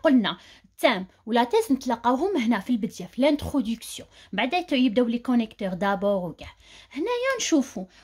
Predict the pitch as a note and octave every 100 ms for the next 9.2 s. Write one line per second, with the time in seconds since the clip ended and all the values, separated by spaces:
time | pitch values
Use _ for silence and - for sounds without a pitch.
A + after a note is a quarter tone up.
0 | - G#4 G#4+ G4 F4 E4+ B3 B3 D#4 A4
1 | - D#4+ F#4 F4+ - A#3+ A#3 G#3+ G#3 G3
2 | A#3+ - A3 F#3+ A#3+ C4 C#4+ B3 C#4+ D4
3 | C#4 E4 E4 G#3+ F#3 - G#3 F3 - -
4 | - - C#4 C#4 A#3 A3+ A#3 - B3+ A#3+
5 | A3 A#3 G#3 G#3+ G3 F#3+ D#3+ E3+ _ -
6 | - - D#4+ C#4 A3+ G3+ G#3 G#3+ - -
7 | - _ _ _ - G#3+ G#3+ G#3 A3 F#3+
8 | F3+ F3 F3+ C#4 D#4 - - A#3 A#3 C#4
9 | D4 F4